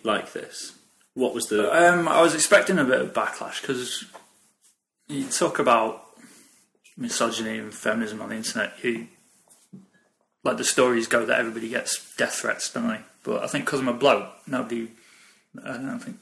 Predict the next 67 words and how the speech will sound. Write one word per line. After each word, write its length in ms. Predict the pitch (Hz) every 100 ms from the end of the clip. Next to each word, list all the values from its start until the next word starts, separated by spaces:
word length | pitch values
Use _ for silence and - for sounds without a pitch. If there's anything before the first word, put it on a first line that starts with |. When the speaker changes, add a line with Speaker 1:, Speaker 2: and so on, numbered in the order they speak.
| -
Speaker 2:
nothing 260 | 139 123
happened. 240 | 127 - 120
It 60 |
was 100 | 120
all 80 | 143
very 180 | 131 120
positive. 460 | - 135 135 82 - _ _ _ - 147
Nobody's 320 | 160 175 -
talking 280 | 147 156 120
about 200 | 107 113
it. 80 | -
Nobody. 240 | 143 156 160
I 80 | 139
was 120 | 143
expecting 380 | 151 - - 151
to 140 | -
at 60 | 139
least 200 | 139 -
get 140 | -
some 140 | - 127
shit 220 | - 135
in 80 | 127
some 160 | 131
green 220 | 117 123 110
rooms, 260 | 104 104 - - - - -
like, 140 | - -
to 80 |
go 220 | 123 117 113
in 100 | 113
and 140 | 110
people 180 | 117 110
just 280 | 107 - -
give 120 | -
me 80 | 113
some 160 | -
grief, 220 | 120 117 -
but 120 | -
it 60 | 123
hasn't 200 | 127 117
happened. 260 | 180 - - - _ _ _ _ _ -
I 60 |
guess 200 | - -
it 60 | 135
was 120 | 117
well 180 | 110 110
received. 580 | - - 123 156 - - - -
People 260 | 143 131
seemed 280 | - 123 120 -
to 220 | 117 113 - - - - 147
agree 520 | 113 110 117 123 131
with 180 | 135 139
it 140 | 143
for 140 | -
the 60 | 127
most 340 | 123 127 139 -
part, 260 | 139 151
the 60 | 240
people 220 | 135 120
that 80 | 117
read 200 | 120 131
it. 160 | -
But 80 | -
then 120 | 135
it 60 | 139
was 100 | 135
being 240 | 151 139 127
shared 460 | - 131 123 120